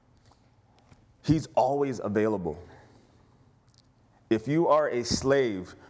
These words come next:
running for your life in the middle of the night with people chasing you, trying to hang you, he's available.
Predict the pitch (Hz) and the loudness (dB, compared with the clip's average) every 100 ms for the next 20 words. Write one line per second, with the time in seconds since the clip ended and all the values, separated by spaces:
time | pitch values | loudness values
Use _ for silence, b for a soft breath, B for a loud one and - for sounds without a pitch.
0 | B - 131 147 151 - 143 139 123 123 | B 0 2 2 -2 0 0 2 2 2
1 | 120 113 107 120 131 123 120 117 101 - | 0 -6 -2 0 0 0 0 -2 -4 -6
2 | 120 113 - 123 113 110 104 - 110 110 | -4 -4 -2 -4 -4 -4 -4 -4 -4 -4
3 | 110 110 98 98 B B - 135 143 110 | -4 -6 -6 -6 B B -6 -4 -2 -4
4 | 85 78 85 b b _ - - _ - | -4 -6 -8 b b _ -20 -20 _ -8
5 | 98 90 85 73 76 80 | -6 -2 -2 -4 -8 -16